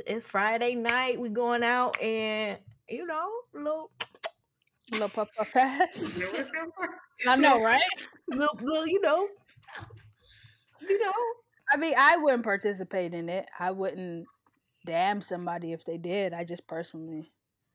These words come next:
Speaker 2: and I don't know. I haven't had, um,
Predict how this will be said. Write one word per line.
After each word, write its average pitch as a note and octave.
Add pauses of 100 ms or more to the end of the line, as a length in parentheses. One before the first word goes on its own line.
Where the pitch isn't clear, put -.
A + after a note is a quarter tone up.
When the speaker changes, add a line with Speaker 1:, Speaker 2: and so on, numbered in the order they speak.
(200)
Speaker 2:
and A3+
I B3
don't A#3+
know. A#3
I B3
haven't A#3+ (400)
had, A3
um, F#3+